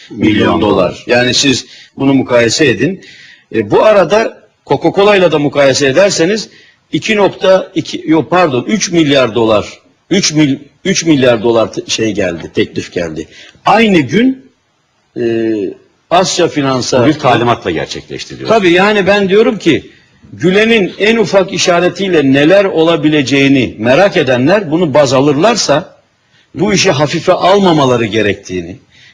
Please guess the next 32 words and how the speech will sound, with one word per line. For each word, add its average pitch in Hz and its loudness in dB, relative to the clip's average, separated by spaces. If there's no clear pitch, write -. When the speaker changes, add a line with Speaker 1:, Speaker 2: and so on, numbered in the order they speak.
Speaker 1:
yani 170 2
bu 202 4
işin 175 2
sadece 175 2
bir 151 -2
din 170 0
iman, 156 0
işte - -4
okullardaki 160 0
küçük 156 -10
çocuklara 139 -2
Türkçe 170 -2
öğretme, 139 0
vitrinlere 147 0
bunu 160 0
koyup 143 0
kendi 143 -2
imajını 135 0
saklama, 131 -2
bu 170 -2
perdenin 165 0
arkasında 143 0
böyle 180 2
Vatikan 151 -2
ilişkileri, 120 -4
F - -12
B 139 2
I 147 2
C - -2
I 120 2
A 123 4
ilişkileri, 107 -4